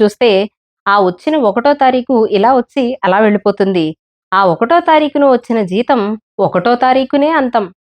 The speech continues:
ఆ రోజే పూర్తయిపోతుంది కూడా. అంటే ఎవరెవరికి ఏమేమి ఇవ్వాలి, ఏమేమి ఇవ్వాలి అని. ఎందుకనంటే ముందే చెప్పారు కదా, ఆర్జన అర్థానుస్వారమని, సంపాదన అరాకొర. ఆ, కానీ అవసరాలు మాత్రం పూర్తిగా ఉంటాయి.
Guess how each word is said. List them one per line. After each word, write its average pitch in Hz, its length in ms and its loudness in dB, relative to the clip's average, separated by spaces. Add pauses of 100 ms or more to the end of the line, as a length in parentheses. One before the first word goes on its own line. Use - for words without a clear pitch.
(120)
ఆ 165 140 -4
రోజే 262 400 2 (340)
పూర్తయిపోతుంది 240 760 0
కూడా. 170 220 0 (100)
అంటే 214 260 0 (500)
ఎవరెవరికి 220 560 2
ఏమేమి 208 440 0
ఇవ్వాలి, 196 380 0
ఏమేమి 196 360 -4
ఇవ్వాలి 185 420 0
అని. 175 140 -4 (120)
ఎందుకనంటే 240 480 0
ముందే 233 260 2
చెప్పారు 240 340 0
కదా, 226 220 2
ఆర్జన 202 500 0
అర్థానుస్వారమని, 185 1160 -2 (440)
సంపాదన 240 440 0
అరాకొర. 226 580 0 (540)
ఆ, 208 60 -2
కానీ 262 260 0
అవసరాలు 269 480 -2
మాత్రం 277 300 -2
పూర్తిగా 247 420 0
ఉంటాయి. 165 380 -2